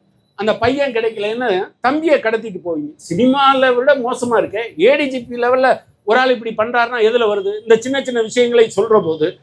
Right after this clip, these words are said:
நாங்க சொன்னா நீங்க கேட்க மாட்டேன்றீங்க. ஏ-,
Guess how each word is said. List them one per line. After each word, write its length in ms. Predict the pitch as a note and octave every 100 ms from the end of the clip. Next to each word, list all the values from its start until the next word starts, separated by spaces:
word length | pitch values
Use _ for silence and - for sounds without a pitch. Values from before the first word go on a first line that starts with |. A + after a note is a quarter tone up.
| - - _ -
நாங்க 240 | B3+ C4
சொன்னா 380 | - C#4 D4+ E4
நீங்க 220 | D4+ B3+
கேட்க 300 | A3+ D4 C#4+
மாட்டேன்றீங்க. 540 | B3 G3 F3 C3 B2+ _ _ _ _ _ _ _ _ _ _ _ -
ஏ-, 180 | -